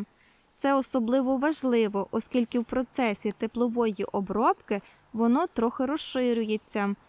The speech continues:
тому цей запас зберігає герметичність банок.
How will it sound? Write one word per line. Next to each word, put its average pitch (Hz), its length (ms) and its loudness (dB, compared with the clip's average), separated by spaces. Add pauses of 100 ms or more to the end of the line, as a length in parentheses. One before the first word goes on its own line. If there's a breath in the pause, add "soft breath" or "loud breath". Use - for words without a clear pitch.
(160)
тому 226 360 4
цей 214 260 -2
запас 302 360 0
зберігає 233 640 0
герметичність 214 1120 -2
банок. 190 600 -2